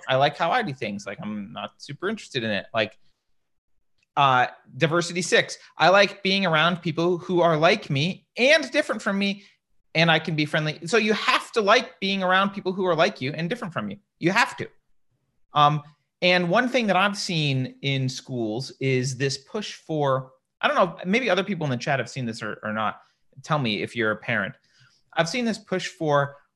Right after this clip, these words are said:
um, eradicating friendships, especially best friends. Um,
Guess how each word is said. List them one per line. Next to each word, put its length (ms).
um, 440
eradicating 960
friendships, 600
especially 560
best 320
friends. 400
Um, 420